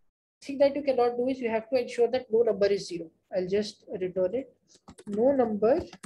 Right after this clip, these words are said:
should be zero. That basically means, let's say you are at, uh, something like this. You have one zero one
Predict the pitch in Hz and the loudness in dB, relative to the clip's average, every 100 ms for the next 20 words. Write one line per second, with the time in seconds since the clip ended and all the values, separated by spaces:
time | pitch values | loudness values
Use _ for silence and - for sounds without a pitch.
0 | - - _ _ _ _ _ _ _ - | -18 -20 _ _ _ _ _ _ _ -2
1 | 196 185 214 294 302 226 165 - _ - | -2 -2 -2 -2 0 0 -2 -6 _ -20
2 | _ _ _ _ _ _ _ _ _ _ | _ _ _ _ _ _ _ _ _ _
3 | - - 202 - - 196 214 226 240 214 | -12 -4 -4 -2 0 0 0 -4 -2 -2
4 | 277 302 - - _ _ _ _ _ _ | -6 -10 -20 -20 _ _ _ _ _ _
5 | _ _ _ _ _ _ _ _ _ - | _ _ _ _ _ _ _ _ _ -6
6 | 190 190 190 - 208 196 196 190 185 180 | 0 0 0 0 0 0 2 2 4 2
7 | 180 - _ - 170 165 165 165 165 _ | 0 -6 _ -4 -2 0 0 -2 -6 _
8 | _ _ _ _ - 220 226 220 202 185 | _ _ _ _ -4 -2 2 2 0 -2
9 | 170 - 190 185 185 208 196 208 208 208 | -6 -2 0 0 0 -2 -2 -2 2 2
10 | 202 196 _ _ - 190 185 175 | 2 -4 _ _ -10 -2 0 -2